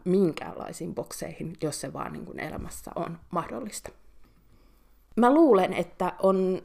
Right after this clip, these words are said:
ihmislajille on kuitenkin, niin kuin, ominaista se, että me pyritään kehittymään paremmiksi kuin meidän vanhemmat, tai ainakin paremmiksi kuin meidän esi-isät.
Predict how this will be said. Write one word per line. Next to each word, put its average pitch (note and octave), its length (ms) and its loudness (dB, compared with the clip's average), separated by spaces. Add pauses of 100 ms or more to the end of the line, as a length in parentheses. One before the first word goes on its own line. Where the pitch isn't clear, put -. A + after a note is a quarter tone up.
ihmislajille E3+ 840 2
on D#3+ 180 0
kuitenkin, E3+ 400 0
niin D#3+ 100 -4
kuin, - 160 0
ominaista D#3+ 540 0
se, D3 180 -4
että D#3+ 180 -10
me D#3+ 100 -10
pyritään D#3 480 -4
kehittymään D#3+ 580 -8
paremmiksi - 540 -6
kuin F#3 300 -6 (120)
meidän D#3+ 280 -12
vanhemmat, G#3+ 540 -6 (200)
tai F3 200 -6
ainakin D#3 340 -6
paremmiksi G3 460 -4
kuin G#3 160 -2
meidän D#3+ 340 -6
esi-isät. E3+ 680 -6